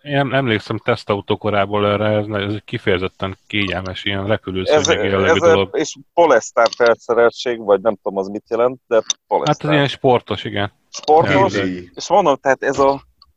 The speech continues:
Speaker 1: ez a varrott, vagy ez csak varrásnak néz ki, vagy ez tényleg oda ment,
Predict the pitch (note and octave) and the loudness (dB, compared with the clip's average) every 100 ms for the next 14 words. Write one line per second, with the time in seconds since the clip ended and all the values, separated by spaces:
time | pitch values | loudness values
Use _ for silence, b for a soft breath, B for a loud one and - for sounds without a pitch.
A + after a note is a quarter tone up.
0 | - G#2+ A2+ G#2+ C#3 F3+ E3 A2+ G2+ - | -16 -6 -6 -6 0 2 2 0 -4 -10
1 | - _ _ _ _ _ _ _ _ C#3 | -20 _ _ _ _ _ _ _ _ -4
2 | D3+ B2+ A#2 D3 C#3 C#3 D3+ D3+ D#3 - | -2 -4 -4 -4 2 2 2 0 -4 -4
3 | D3 - D#3 D3 D3 - D#3+ B2+ A2 - | -4 -4 -2 0 0 0 0 2 0 -2
4 | C3+ B2+ C3 C3+ | 0 2 0 0